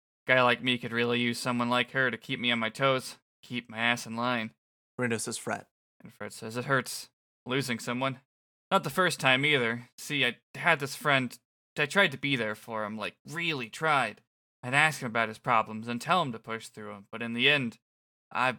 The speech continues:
Speaker 1: wasn't any help at all. And now he's gone."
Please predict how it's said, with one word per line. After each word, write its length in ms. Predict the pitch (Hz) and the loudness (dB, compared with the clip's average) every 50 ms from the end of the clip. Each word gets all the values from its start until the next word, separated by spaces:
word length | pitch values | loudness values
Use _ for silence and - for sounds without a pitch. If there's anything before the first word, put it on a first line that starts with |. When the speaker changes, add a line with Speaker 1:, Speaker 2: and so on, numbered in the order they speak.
| - - | -8 -18
Speaker 1:
wasn't 440 | - 127 135 139 139 131 127 127 127 | -14 -4 0 0 0 2 0 0 0
any 140 | 120 117 117 | 0 0 2
help 200 | 131 127 123 - | 2 2 2 2
at 60 | 117 | 2
all. 360 | 123 127 123 117 113 110 - _ _ _ _ _ _ _ _ - | 2 2 2 2 0 -2 -6 _ _ _ _ _ _ _ _ -18
And 140 | 123 123 131 | -12 -8 -4
now 160 | 135 135 135 | -2 -2 -2
he's 460 | 123 117 135 139 139 131 117 - - - _ _ _ _ _ _ _ _ _ _ - | -4 -4 -4 -2 -2 -2 -4 -6 -10 -14 _ _ _ _ _ _ _ _ _ _ -20
gone." 360 | 117 110 117 110 107 104 - | -18 -16 -14 -14 -14 -14 -16